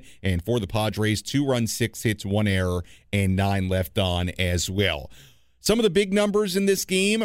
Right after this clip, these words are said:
runners in scoring position, and that's where this game really turned. Uh, the Mets went four for twelve. The Padres went oh for seven.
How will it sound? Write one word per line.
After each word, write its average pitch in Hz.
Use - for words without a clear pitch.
runners 160
in 135
scoring 147
position, 95
and 101
that's 135
where 143
this 135
game 127
really 120
turned. 82
Uh, 90
the 90
Mets 120
went 135
four 135
for 120
twelve. 123
The 101
Padres 131
went 101
oh 151
for 120
seven. 95